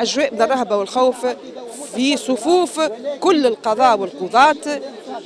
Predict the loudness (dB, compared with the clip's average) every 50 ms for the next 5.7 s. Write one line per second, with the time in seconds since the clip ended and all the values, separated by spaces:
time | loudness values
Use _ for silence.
0 | -10 -4 0 2 2 4 4 4 4 4 2 0 -4 -10 -12 -12 -8 -2 2 4
1 | 6 6 8 6 6 4 4 0 0 0 0 2 2 4 4 6 6 4 4 4
2 | 0 -4 -4 -4 -6 -4 -6 -6 -2 -2 -4 -2 -4 -6 -8 -6 -4 -2 0 0
3 | 0 0 -2 -4 -10 -12 -10 -6 -4 -2 2 2 4 4 4 2 2 0 2 2
4 | 2 2 0 0 0 -2 -2 -2 -2 -4 -2 0 0 0 0 2 0 -2 -2 -4
5 | -8 -12 -14 -10 -4 -2 0 2 2 2 2 0 0 0